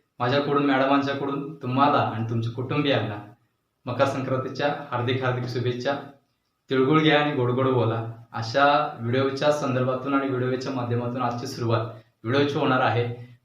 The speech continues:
So चॅनलवर जे नवीन असतील विद्यार्थी किंवा पालक, त्यांच्यामुळे, त्यांच्या सपोर्टमुळे आणि आपला जो ऑफिशियल स्टाफ आणि आपले विद्यार्थी ऑफलाईन ऑनलाईन बॅचचे सगळेच्या सगळे,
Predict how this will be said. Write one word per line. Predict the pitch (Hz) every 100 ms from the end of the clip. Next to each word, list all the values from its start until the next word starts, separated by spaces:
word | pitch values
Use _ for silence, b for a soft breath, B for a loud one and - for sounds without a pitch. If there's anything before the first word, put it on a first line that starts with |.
| -
So | 139
चॅनलवर | 143 135 143
जे | 165
नवीन | 165 139 160
असतील | 151 - 156 156
विद्यार्थी | 151 139 139 143 143 143 - _ _ _ _
किंवा | 131 123
पालक, | 123 127 135 143 139 - - _
त्यांच्यामुळे, | 120 117 127 143 143 143 143
त्यांच्या | - 123 120
सपोर्टमुळे | 117 131 139 143 139 139
आणि | 143 127
आपला | 127 123 131
जो | 123 143
ऑफिशियल | 131 123 147
स्टाफ | - 127 110 117 - _ _
आणि | 120 123
आपले | 120 117
विद्यार्थी | 123 127 117 143 139 113 - - _
ऑफलाईन | - 113 123 135
ऑनलाईन | 127 123 123
बॅचचे | 120 117 127
सगळेच्या | - 127 143 139
सगळे, | 131 120 107 -